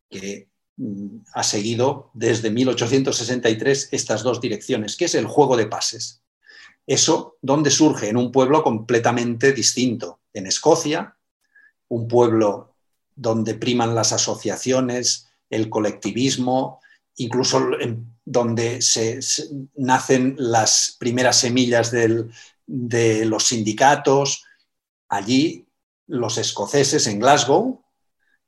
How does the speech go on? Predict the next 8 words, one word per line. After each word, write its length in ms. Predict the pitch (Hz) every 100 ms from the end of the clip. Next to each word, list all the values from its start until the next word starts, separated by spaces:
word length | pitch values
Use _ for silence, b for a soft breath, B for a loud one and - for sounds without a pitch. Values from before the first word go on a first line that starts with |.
| _ _ _ _ _ _
creen 420 | 139 135 135 170
que 100 | 139
el 100 | 113
fútbol 440 | 117 143 143 151 147
hay 280 | 147 139
que 100 | 123
jugarlo 680 | 110 127 131 131 151 165 175 -
asociándose. 920 | 135 - 120 139 160 117 - -